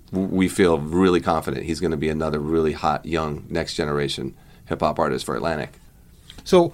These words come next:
Speaker 2: so why does Atlantic, you know, get all these guys? I mean, is, is there, is there a conscious decision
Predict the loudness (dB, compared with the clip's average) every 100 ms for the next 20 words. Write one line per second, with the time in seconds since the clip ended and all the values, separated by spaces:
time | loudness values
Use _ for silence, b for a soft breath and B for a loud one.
0 | B 2 4 6 8 10 10 8 6 6
1 | 4 -2 -12 -16 -6 -2 0 2 6 6
2 | 6 4 6 6 6 4 4 4 0 2
3 | 4 4 2 2 2 6 6 6 2 4
4 | 6 8 6 4